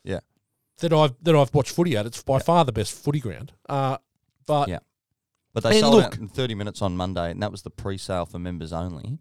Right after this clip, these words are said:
Speaker 2: Yeah.
Speaker 1: They, the tickets never went live.
Speaker 2: It was never not gonna be sold out, though.
Speaker 1: No, tickets went live to the public on Tuesday at two o'clock.
Speaker 2: Yeah.
Speaker 1: The members pre-sale went on sale Monday at one o'clock.
Speaker 2: Yeah.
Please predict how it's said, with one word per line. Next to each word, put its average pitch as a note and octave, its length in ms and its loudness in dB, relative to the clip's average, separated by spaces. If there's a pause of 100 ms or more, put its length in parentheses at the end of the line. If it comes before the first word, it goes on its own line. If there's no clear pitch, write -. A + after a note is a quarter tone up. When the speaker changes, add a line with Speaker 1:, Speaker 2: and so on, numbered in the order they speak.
(100)
Speaker 2:
Yeah. A#3+ 140 0 (440)
Speaker 1:
They, G#2 220 0 (120)
the G2+ 200 -2
tickets - 340 -8
never G#2+ 180 -6
went F#2 220 -8
live. E2+ 340 -6 (460)
Speaker 2:
It A#3 80 0
was G#3+ 180 6
never G#3 280 6
not E3+ 260 2
gonna C3 160 -2
be A#2 80 -6
sold G#2 300 -4
out, G#2 180 -8
though. - 160 -14
Speaker 1:
No, - 60 -16 (100)
tickets C3+ 320 -10
went A#2+ 160 -4
live F#2+ 360 -2
to G2 100 -12
the - 80 -10
public F#2+ 400 -6
on D#2 100 -4
Tuesday G2 560 0
at - 80 -12 (160)
two G#2+ 140 -8
o'clock. C#3 340 -10 (160)
Speaker 2:
Yeah. A2+ 140 -12 (180)
Speaker 1:
The - 80 -12
members G2 320 0
pre-sale F2 720 0
went F#2 180 -6
on F2 80 -6
sale F2 240 -2
Monday F2+ 380 -6
at D2 100 -6
one G2+ 140 -4
o'clock. - 400 -12
Speaker 2:
Yeah. A2 140 -12